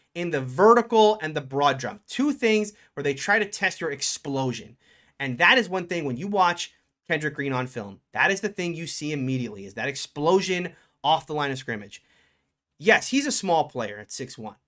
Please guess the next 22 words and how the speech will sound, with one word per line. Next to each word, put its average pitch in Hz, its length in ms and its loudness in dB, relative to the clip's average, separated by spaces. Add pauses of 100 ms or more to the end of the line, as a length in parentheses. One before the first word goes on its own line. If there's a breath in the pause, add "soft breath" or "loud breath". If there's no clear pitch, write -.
(240)
but 131 120 -12
he's 294 200 2
a 349 60 -2
small 185 380 2
player 185 480 0 (200)
who 233 220 2
doesn't 196 420 4
play 196 340 2
small. 104 480 -6 (120)
The 160 80 -8
tenacity, 180 880 2 (240)
the 185 80 -2
physicality 185 920 2
of, 165 180 -4
of 143 160 -6
Kendrick 175 360 -4
Green 156 300 -4
off 165 280 -2
the 196 60 0
line 180 200 0
of 165 60 -4
scrimmage 175 480 -4